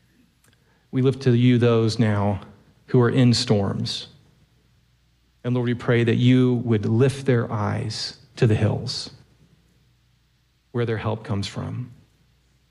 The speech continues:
Father, we pray for Harry Gilg, Dick Card,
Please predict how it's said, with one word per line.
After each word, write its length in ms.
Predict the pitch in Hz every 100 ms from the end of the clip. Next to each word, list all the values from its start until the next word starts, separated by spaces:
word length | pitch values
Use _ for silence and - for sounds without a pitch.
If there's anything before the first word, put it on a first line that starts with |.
| _
Father, 260 | - 135 123
we 100 | 120
pray 240 | - 127
for 200 | 123 -
Harry 260 | 104 123 113
Gilg, 520 | 110 113 110 110 110 - - _ _ -
Dick 240 | 123 120 -
Card, 480 | 117 101 104 107